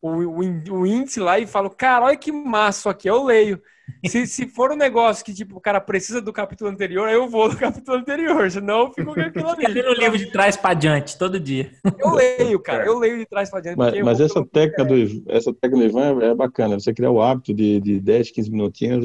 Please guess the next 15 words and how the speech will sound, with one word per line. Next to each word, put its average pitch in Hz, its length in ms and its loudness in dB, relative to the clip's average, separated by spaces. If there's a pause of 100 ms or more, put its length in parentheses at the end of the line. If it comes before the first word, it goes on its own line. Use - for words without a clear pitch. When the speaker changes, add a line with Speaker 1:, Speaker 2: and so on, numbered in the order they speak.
Speaker 3:
você 117 160 0
vai, 110 320 2
vai 104 160 2
devorando 107 480 2
e 110 60 -4
você 107 360 -2
daqui 101 200 -2
a 101 60 -4
pouco 107 220 -6
tá 110 140 -2
todo 110 260 -2
dia 104 220 2
lendo 101 280 0
um 98 40 -6
pouquinho. 95 460 -10